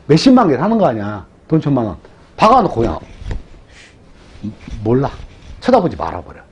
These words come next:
어차피 없어지지 않으면 육 년 안에 한번 여기서 나온 육 년 안에 한번 뜰 거니까.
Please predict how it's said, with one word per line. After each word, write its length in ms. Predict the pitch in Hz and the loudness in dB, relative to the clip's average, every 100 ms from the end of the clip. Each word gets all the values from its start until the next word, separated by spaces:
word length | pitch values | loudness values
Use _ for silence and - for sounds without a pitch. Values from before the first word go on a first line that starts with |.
| _ | _
어차피 400 | - 190 - - | 0 4 4 4
없어지지 540 | 220 - - 359 285 285 | 4 4 4 4 4 2
않으면 500 | 269 247 294 285 262 - - - | 2 0 0 -2 -4 -14 -20 -2
육 120 | 160 | 0
년 200 | 185 190 | 2 0
안에 140 | 160 131 | -2 -2
한번 260 | 131 120 120 - - - - - - - - | -6 -10 -14 -20 -20 -20 -20 -20 -20 -10 2
여기서 300 | 180 180 185 | 2 4 2
나온 260 | 147 139 | 2 2
육 80 | 139 | 4
년 300 | 247 262 254 | 4 4 2
안에 160 | 180 143 | 0 -4
한번 280 | 135 131 - | -4 -4 -4
뜰 140 | 196 | -4
거니까. 380 | 165 92 - | -2 -4 -8